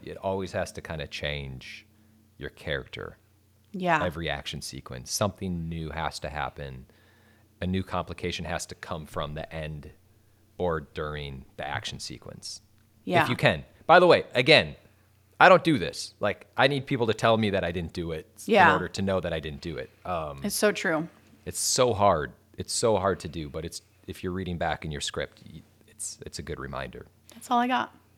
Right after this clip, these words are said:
Speaker 1: That's great. That was awesome.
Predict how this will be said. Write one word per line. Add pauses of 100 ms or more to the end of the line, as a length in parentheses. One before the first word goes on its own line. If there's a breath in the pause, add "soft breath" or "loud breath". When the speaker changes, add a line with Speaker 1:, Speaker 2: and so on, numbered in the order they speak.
(520)
Speaker 1:
That's
great. (580)
That
was
awesome.